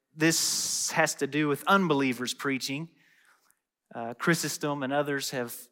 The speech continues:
uh, surmised this, that they were preaching to increase the possibility of, uh, uh, of persecution for Paul. So it would be that as others would preach Christ, they would eventually get to the place to lop off his head.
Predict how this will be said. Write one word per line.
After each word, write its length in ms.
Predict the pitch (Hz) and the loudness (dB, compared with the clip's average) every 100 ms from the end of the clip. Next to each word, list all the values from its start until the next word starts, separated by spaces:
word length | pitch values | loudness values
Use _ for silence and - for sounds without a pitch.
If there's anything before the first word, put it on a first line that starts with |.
| - | -12
uh, 200 | 127 117 | -8 -8
surmised 640 | - 143 135 135 131 123 | -6 -4 -2 -2 -2 -4
this, 360 | 123 127 131 - _ _ _ - | -4 -4 -4 -8 _ _ _ -6
that 240 | 131 117 | -4 -2
they 100 | 139 | -2
were 140 | 135 123 | -2 0
preaching 520 | - 196 196 196 175 | 4 4 4 0 -2
to 200 | 175 156 | 0 2
increase 800 | 147 123 - 196 208 202 - - - _ | 2 0 2 6 6 4 0 -2 -6 _
the 100 | 135 | -2
possibility 960 | 127 180 190 175 156 185 185 180 180 180 - _ - | 4 6 6 4 4 4 6 4 2 -2 -14 _ 2
of, 380 | 135 131 123 | 6 8 6
uh, 40 | 123 | 0
uh, 580 | 131 120 120 - 117 117 | -2 0 0 -2 -4 -4
of 140 | 120 - | -4 4
persecution 600 | 185 180 170 185 165 156 | 4 4 0 0 0 0
for 160 | 160 | 0
Paul. 340 | 156 151 127 113 | 4 6 6 4
So 200 | 143 160 | 4 2
it 100 | 180 | 2
would 120 | 143 | 2
be 140 | 185 | 4
that 160 | 156 147 | 4 6
as 260 | 151 139 | 6 6
others 380 | 160 214 220 196 | 6 8 8 4
would 160 | 143 131 | 0 -2
preach 500 | - 196 196 - - _ _ _ | 0 0 0 -4 -6 _ _ _
Christ, 460 | - 165 165 156 151 | 4 6 6 2 2
they 140 | 143 | 2
would 240 | 131 120 - - | 2 -2 -6 -4
eventually 480 | 143 139 196 180 151 | -2 2 2 2 0
get 180 | 170 175 | 0 0
to 80 | 160 | -4
the 60 | |
place 380 | 156 143 139 131 | -4 0 0 0
to 120 | - | -2
lop 320 | 117 139 139 | 2 4 4
off 180 | 123 117 | 2 -2
his 180 | 113 - | -4 -8
head. 260 | 113 92 | -8 -8